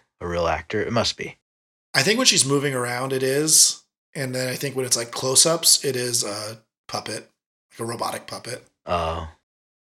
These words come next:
Speaker 1: okay. I mean, creepy doll.
Speaker 2: Yes.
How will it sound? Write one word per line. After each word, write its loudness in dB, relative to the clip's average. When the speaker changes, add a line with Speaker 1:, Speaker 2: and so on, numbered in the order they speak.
Speaker 1:
okay. -4
I -6
mean, -4
creepy 0
doll. 2
Speaker 2:
Yes. 4